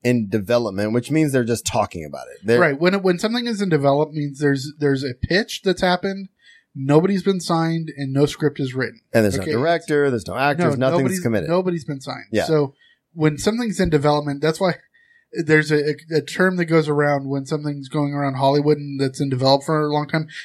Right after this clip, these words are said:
Speaker 2: It's in development hell.
Speaker 1: Yeah.
Speaker 2: And things last in development for a long time. There's actually a great, um,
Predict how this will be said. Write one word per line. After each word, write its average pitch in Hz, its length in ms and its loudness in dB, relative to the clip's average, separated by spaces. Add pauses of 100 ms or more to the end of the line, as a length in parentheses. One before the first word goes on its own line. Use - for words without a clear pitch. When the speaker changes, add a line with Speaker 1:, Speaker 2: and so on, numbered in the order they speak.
Speaker 2:
It's 143 300 -2
in 143 160 0
development 143 500 0
hell. 120 360 -6 (300)
Speaker 1:
Yeah. 117 260 2 (200)
Speaker 2:
And 135 260 2
things 156 300 0
last 139 400 0
in 160 80 -6
development 143 440 -2
for - 120 -6
a 127 100 -4
long 127 640 0
time. 131 160 -4
There's 139 160 -2
actually 180 420 2
a 143 100 -2
great, 143 560 -2 (120)
um, 127 460 -4